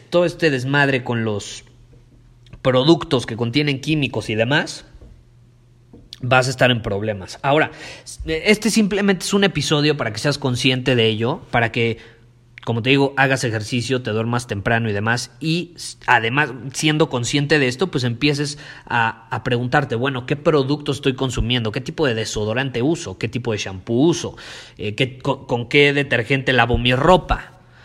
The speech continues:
O sea, ¿realmente esto me está ayudando? ¿O son esos pequeños cambios que puedo hacer que al final me pueden ayudar a prevenir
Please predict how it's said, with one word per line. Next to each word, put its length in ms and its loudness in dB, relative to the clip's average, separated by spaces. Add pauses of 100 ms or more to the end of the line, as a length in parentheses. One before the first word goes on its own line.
O 40 -20
sea, 100 -2
¿realmente 640 4
esto 480 2
me 160 -6
está 180 -2
ayudando? 720 0 (960)
¿O 400 2
son 220 0
esos 200 -2
pequeños 480 -2
cambios 380 0
que 80 -6
puedo 280 2
hacer 280 0
que 100 -2
al 80 0
final 520 0
me 180 -4
pueden 340 -2
ayudar 380 -2
a 100 -6
prevenir 720 -2